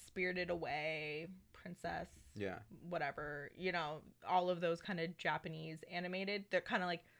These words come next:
Speaker 1: this might be an insensitive comparison, but what I would say is J-, Japan's Disney, essentially, is
Speaker 2: Right,
Speaker 1: the
Speaker 2: right.
Speaker 1: studio.
Speaker 2: Yeah, yeah.
Speaker 1: So I remember getting, going to, like,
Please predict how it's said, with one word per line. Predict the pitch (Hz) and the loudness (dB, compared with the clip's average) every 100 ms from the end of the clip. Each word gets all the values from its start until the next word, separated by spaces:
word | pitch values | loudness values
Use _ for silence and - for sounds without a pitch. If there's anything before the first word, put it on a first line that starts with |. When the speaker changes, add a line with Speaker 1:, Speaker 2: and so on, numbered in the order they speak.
| - - _ _ _ - | -20 -20 _ _ _ -2
Speaker 1:
this | 185 190 | 0 4
might | 185 180 | 2 2
be | 175 | 0
an | 165 | -2
insensitive | 160 165 160 165 160 - 160 151 - | -4 -6 -4 -4 -6 -4 -4 -4 -6
comparison, | 180 175 165 - 151 | -6 -2 -2 -2 -4
but | 156 151 - - 165 - - | -2 -2 -4 -10 -14 -14 -4
what | 185 | 4
I | 170 | 6
would | 165 160 | 6 4
say | 160 | -2
is | 160 | -6
J-, | - - - | -6 -8 -8
Japan's | 170 175 202 165 160 156 156 - _ _ _ | -6 -4 -2 -2 -2 -6 -12 -16 _ _ _
Disney, | - 170 165 160 147 156 - _ - | 0 0 0 -6 -6 -8 -10 _ -10
essentially, | 175 156 151 151 147 | -6 -6 -6 -4 2
is | 113 | 4
Speaker 2:
Right, | 107 | 6
Speaker 1:
the | - - | 4 0
Speaker 2:
right. | 98 | 0
Speaker 1:
studio. | 82 - 76 - | 0 -2 -2 0
Speaker 2:
Yeah, | 95 | 0
yeah. | 64 55 - - | 0 -2 -6 -12
Speaker 1:
So | - | 8
I | 277 | 8
remember | 285 330 | 10 6
getting, | 294 262 226 226 - 196 | 6 6 6 0 -2 0
going | 190 185 190 | 4 4 4
to, | |
like, | 180 165 170 | 4 4 0